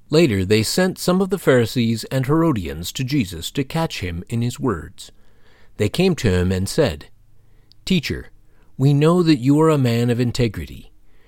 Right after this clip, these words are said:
You aren't swayed by others, because you pay no attention to who they are,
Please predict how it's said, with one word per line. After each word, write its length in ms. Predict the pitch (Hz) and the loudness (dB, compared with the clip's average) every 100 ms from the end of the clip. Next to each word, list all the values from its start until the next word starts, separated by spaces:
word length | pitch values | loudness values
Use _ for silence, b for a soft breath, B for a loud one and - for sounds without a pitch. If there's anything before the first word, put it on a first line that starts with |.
| - | -6
You 180 | - 156 | 2 6
aren't 260 | 175 170 - | 6 4 -2
swayed 460 | - 160 127 101 | -4 0 2 0
by 220 | 101 107 113 | 0 -2 -2
others, 440 | 143 95 - - b b - | -6 -8 -12 -16 b b -8
because 280 | 117 127 123 | 0 2 2
you 120 | 156 | 0
pay 260 | 160 160 | 0 2
no 200 | 147 151 | 2 2
attention 460 | 180 - 156 107 101 | 0 0 -2 -2 -4
to 120 | 113 | -2
who 180 | 101 139 | -2 -2
they 200 | 127 131 | 0 -2
are, 340 | 143 123 - | -2 -4 -8